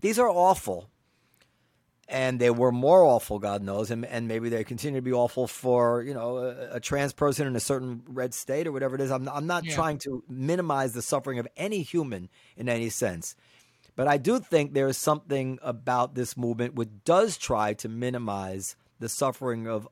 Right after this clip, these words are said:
Speaker 1: others in the process of calling righteously our attention to their struggle. So, you know, just, I, I really, I, I'll show you some
Speaker 2: I
Speaker 1: of those letters. It
Speaker 2: totally
Speaker 1: was, it was really
Speaker 2: appreciate your
Speaker 1: stunning.
Speaker 2: point,
Speaker 1: Yeah.
Speaker 2: but I'm,
Speaker 1: Yeah.
Speaker 2: I'm talking about in relationship to comedy.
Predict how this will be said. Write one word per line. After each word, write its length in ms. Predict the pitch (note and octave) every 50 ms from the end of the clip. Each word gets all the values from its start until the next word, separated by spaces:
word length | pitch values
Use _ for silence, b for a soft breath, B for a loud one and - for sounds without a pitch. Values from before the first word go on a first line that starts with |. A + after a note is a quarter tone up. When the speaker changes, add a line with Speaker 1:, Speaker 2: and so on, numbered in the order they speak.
| _
Speaker 1:
others 560 | - D#3+ E3+ F3+ D#3+ B2 G2 G2 G2 F#2+ - -
in 220 | - - C#3+ C#3
the 60 | C3+ C3
process 760 | - - - D#3 E3+ F3 - - - A#2 G#2+ G#2+ - - - b b b b b b b
of 160 | A#2 G#2+ -
calling 480 | - - D3+ D3+ D3 D3 D3 C#3 C3 - _ _ _ _ _
righteously 600 | - F3 G#3 G#3 - - C#3+ - - C3 B2 B2+
our 220 | B2+ C3+ C3 C3
attention 480 | C3 A#2 - - A#2+ A#2 A2+ - A2+ G#2+
to 120 | - G#2+
their 180 | G2 G2+ G2 F#2
struggle. 420 | - - - D#2+ D2 D2+ E2 - b b
So, 340 | b b - E3+ D3+ C#3+ C3+ b b b b b b b _ _ _ _
you 100 | - B3
know, 120 | A#3+ A3 G3
just, 120 | G3 F3 F#3+
I, 160 | F#3 F#3+ F3+ F3+
I 80 | F3 F3+
really, 300 | F3 F3+ G#3 G#3 G3 F#3+
I, 120 | F3+ F3
I'll 180 | E3+ F3 - F3+
show 160 | F3+ - A#3+
you 100 | A#3 G#3+
some 180 | D3+ E3+ D#3+ D3+
Speaker 2:
I 40 | D3
Speaker 1:
of 60 | C3+
those 100 | C4 C4
letters. 180 | A#3 A#3 -
It 40 | -
Speaker 2:
totally 60 | -
Speaker 1:
was, 100 | - - -
it 60 | -
was 160 | G#3+ G3+ - A3+
really 120 | A3+ G3+
Speaker 2:
appreciate 120 | G3+ G#3+ G3+ -
your 60 | B2+
Speaker 1:
stunning. 160 | G#3+ F#3+ D#3
Speaker 2:
point, 200 | A#3 A#3 G#3+ F#3
Speaker 1:
Yeah. 80 | E3 D#3 -
Speaker 2:
but 100 | A3+ G#3+ - -
I'm, 140 | A#3 B3+ C4+
Speaker 1:
Yeah. 100 | - D#3+ - _
Speaker 2:
I'm 120 | - A#3 B3+ _ -
talking 360 | - D4+ D4+ D4 - D4 D4
about 360 | C#4 B3 A3+ A3+ A3 G#3 G3+ -
in 120 | G#3 G#3
relationship 720 | G3+ G3+ F#3+ F#3+ G3 F#3+ F#3 - G3+ F#3+ - G3 E3+ - -
to 80 | E3+
comedy. 580 | - - - D#3+ D#3 D#3 C#3+ B2+ - - - _